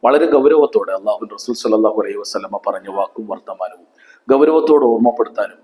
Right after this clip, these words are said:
പഠിപ്പിച്ചു കൊടുക്കാനും നമുക്ക് കഴിയണം. അള്ളാഹുവിൻ്റെ പ്രവാചകനെ മാതൃകയായി സ്വീകരിക്കുന്ന ഇസ്സത്തുള്ള ഉമ്മത്തായി ജ്വലിച്ചു നിൽക്കാൻ നമ്മുടെ യുവതി യുവാക്കളെ, നമ്മുടെ, ഏഹ്, ഏഹ്, ചെറുപ്പക്കാരായ സഹോദരി സഹോദരങ്ങളെ അള്ളാഹു അനുഗ്രഹിക്കുമാറാകട്ടെ.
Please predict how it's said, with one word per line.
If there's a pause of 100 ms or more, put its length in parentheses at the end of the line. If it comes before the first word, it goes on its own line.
(140)
പഠിപ്പിച്ചു
കൊടുക്കാനും
നമുക്ക്
കഴിയണം. (400)
അള്ളാഹുവിൻ്റെ
പ്രവാചകനെ
മാതൃകയായി
സ്വീകരിക്കുന്ന (360)
ഇസ്സത്തുള്ള
ഉമ്മത്തായി
ജ്വലിച്ചു
നിൽക്കാൻ (360)
നമ്മുടെ
യുവതി
യുവാക്കളെ, (220)
നമ്മുടെ, (1160)
ഏഹ്, (440)
ഏഹ്,
ചെറുപ്പക്കാരായ (1120)
സഹോദരി
സഹോദരങ്ങളെ
അള്ളാഹു
അനുഗ്രഹിക്കുമാറാകട്ടെ.